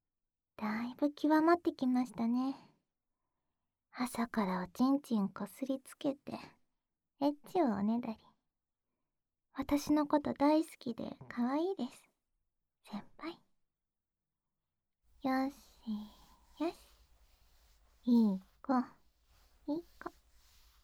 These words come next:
<laughs> はい、はい。ちゃんと相手してあげますから、せかさないでくださいよ。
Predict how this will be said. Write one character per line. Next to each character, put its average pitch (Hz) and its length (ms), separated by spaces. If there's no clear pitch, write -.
<laughs> - 20
は 320 260
い、 294 80
は 311 80
い。 - 40
ち - 140
ゃ 339 160
ん 330 80
と 294 100
相 311 280
手 359 160
し - 80
て 349 120
あ 359 100
げ 370 140
ま 392 200
す - 100
か 294 180
ら、 220 260
せ - 120
か 311 140
さ 339 80
な 370 80
い 302 80
で 240 100
く 240 140
だ 254 180
さ 285 220
い 277 100
よ。 311 180